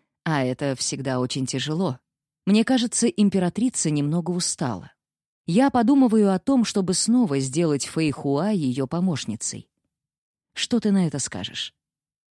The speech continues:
Он старался говорить мягко, не торопясь, будто бы боялся, что я упаду в обморок от изумления. Но как бы он ни старался, каждое его слово, точно острое копьё, вонзалось в моё сердце, причиняя невыносимую боль.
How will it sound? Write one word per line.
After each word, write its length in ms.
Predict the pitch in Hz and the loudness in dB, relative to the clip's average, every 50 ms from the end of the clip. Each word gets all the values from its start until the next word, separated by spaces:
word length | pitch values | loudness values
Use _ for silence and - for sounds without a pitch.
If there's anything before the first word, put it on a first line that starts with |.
| _ _ | _ _
Он 160 | - 180 180 | -2 -2 -2
старался 520 | 165 - - 175 165 170 160 151 - - 170 | -2 -2 -4 -4 -2 -2 -2 -2 -2 -4 -2
говорить 440 | 156 151 147 156 160 165 - - | -2 -2 -2 -2 -4 -4 -4 -2
мягко, 540 | 185 196 226 226 180 - - - - 113 - _ _ - _ _ _ - | -2 0 0 0 0 -2 -6 -10 -10 -10 -10 _ _ -20 _ _ _ -4
не 160 | 165 170 165 | -2 -2 0
торопясь, 680 | - - 156 160 165 - - 247 233 180 - - - - _ _ _ _ _ _ - | 0 -2 -2 -2 -2 -2 0 0 2 2 0 -2 -6 -10 _ _ _ _ _ _ -10
будто 340 | 160 160 226 240 - - 214 | -4 0 0 0 0 0 0
бы 140 | 185 196 170 | 0 2 2
боялся, 480 | 190 175 165 202 240 247 - - 202 | 2 2 2 2 0 0 0 0 -2
что 160 | - - - | -2 0 -2
я 160 | 165 156 190 196 | -2 0 2 2
упаду 320 | 208 190 - 196 190 202 | 2 2 2 0 0 0
в 140 | 233 208 196 | 0 2 2
обморок 420 | 208 156 135 135 131 127 123 - - | 2 0 0 0 -4 -4 -4 -6 -8
от 140 | 123 - | -8 -6
изумления. 600 | 131 127 - 175 165 160 139 120 110 104 113 - _ _ _ _ _ _ _ _ _ _ - | -4 -2 0 0 0 0 -2 -4 -6 -6 -10 -12 _ _ _ _ _ _ _ _ _ _ 2
Но 220 | 226 254 277 269 | 4 6 6 6
как 220 | - 285 269 214 190 | 4 4 2 2 4
бы 100 | 202 214 | 4 4
он 180 | 208 196 196 | 6 6 4
ни 80 | 196 196 | 4 2
старался, 800 | - - - 175 175 202 240 262 247 - - 233 226 214 180 - _ _ _ _ _ - | 2 0 0 0 2 2 2 0 0 0 0 0 0 0 -2 -4 _ _ _ _ _ -2
каждое 480 | - 262 294 254 208 214 254 247 233 | 2 2 2 4 4 4 4 6 6
его 300 | 220 196 208 196 185 202 | 4 4 4 2 2 2
слово, 500 | 185 - - 208 214 254 269 226 147 156 | 2 0 0 0 2 4 4 2 2 0
точно 400 | 151 - 160 143 - - 165 160 - | 0 0 -2 -2 0 0 -2 -2 0
острое 440 | - 208 208 - - - 196 202 190 | 0 -2 -2 -2 -4 -2 -2 -2 -2
копьё, 460 | - - 190 - - 180 170 202 165 | 0 -2 -4 -4 -2 0 0 2 2
вонзалось 580 | 123 131 127 131 123 135 147 135 131 135 - 139 | 2 0 -2 -2 -2 -2 -2 -2 -2 -4 -4 -6
в 100 | 131 139 | -4 -4
моё 280 | 143 135 135 139 143 | -2 -2 -2 -2 -2
сердце, 560 | 131 - - 214 214 - - - - 135 123 - - - - - - - | -4 -2 -2 -2 -2 -2 -4 -4 -4 -6 -6 -8 -12 -20 -20 -14 -4 0
причиняя 560 | 208 226 - - 220 202 202 226 240 240 240 | 0 2 2 4 4 4 4 4 4 4 4
невыносимую 840 | 220 214 202 175 180 170 165 - - - 165 151 147 143 147 151 156 | 4 4 2 2 2 0 0 -2 -2 -2 -2 -2 -2 -4 -4 -6 -6
боль. 260 | 151 131 127 117 117 | -6 -6 -8 -8 -8